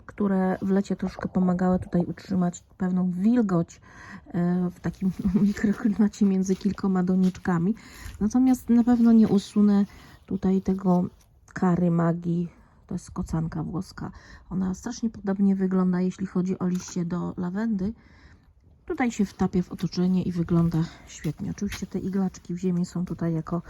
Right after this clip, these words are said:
ozdoba stała. Natomiast też posadziłam tu przy samym domu coś, co na wiosnę strasznie mnie zawsze cieszy, czyli to jest ta chyba smagliczka. Często przekręcam jej nazwę w kolorze żółtym.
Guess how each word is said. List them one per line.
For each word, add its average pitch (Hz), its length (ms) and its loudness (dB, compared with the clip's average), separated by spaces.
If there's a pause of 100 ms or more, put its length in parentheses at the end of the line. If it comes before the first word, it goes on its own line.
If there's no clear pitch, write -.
(360)
ozdoba 175 420 0
stała. 170 500 0 (340)
Natomiast 220 520 0
też - 540 -6
posadziłam 190 580 -4
tu 180 120 -6
przy - 160 -10
samym 190 420 0
domu 180 340 2 (440)
coś, 190 160 -6
co - 140 -6
na 175 160 0
wiosnę 185 340 2
strasznie 180 400 -2
mnie 175 100 2
zawsze 175 320 -4
cieszy, - 440 -6
czyli 170 300 -2
to 175 100 -2
jest - 180 -8
ta 170 80 -4
chyba 156 280 -4
smagliczka. 190 720 -2
Często 180 300 -6
przekręcam 175 540 -6
jej 160 100 -2
nazwę 175 320 -2 (420)
w - 80 -20
kolorze 185 480 2
żółtym. 233 680 4